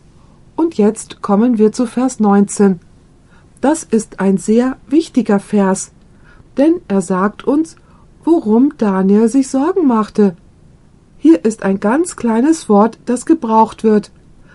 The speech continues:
Es ist der Höhepunkt seines Gebetes. Es ist der letzte Vers, der mit seinem Gebet zu tun hat. Es heißt, "Herr, höre.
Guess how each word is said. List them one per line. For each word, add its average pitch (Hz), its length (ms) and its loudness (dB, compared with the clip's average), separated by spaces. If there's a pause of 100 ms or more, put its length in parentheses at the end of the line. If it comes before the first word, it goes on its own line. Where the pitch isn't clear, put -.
(200)
Es 330 180 -2
ist - 240 -4
der 254 160 0
Höhepunkt 311 540 0
seines 202 340 0
Gebetes. 208 640 0 (720)
Es 294 180 -2
ist - 280 -2
der 285 100 0
letzte 226 420 -2
Vers, 202 520 -2 (340)
der 226 140 2
mit 262 180 0
seinem 214 340 0
Gebet 214 440 0
zu - 140 -6
tun 226 400 0
hat. 185 280 -4 (560)
Es 285 240 -8
heißt, 196 500 -4 (460)
"Herr, 269 560 -2 (340)
höre. 269 540 2